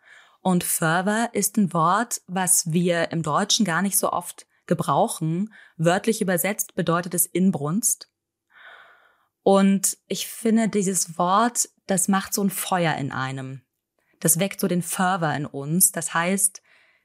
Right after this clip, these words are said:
wir haben etwas, von dem wir wissen, wir wollen es ausdrücken,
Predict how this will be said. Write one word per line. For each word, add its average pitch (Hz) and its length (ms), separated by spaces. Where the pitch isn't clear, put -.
wir 202 580
haben 180 320
etwas, - 520
von 185 160
dem 175 160
wir 165 180
wissen, 196 460
wir 165 140
wollen 165 220
es - 180
ausdrücken, 156 840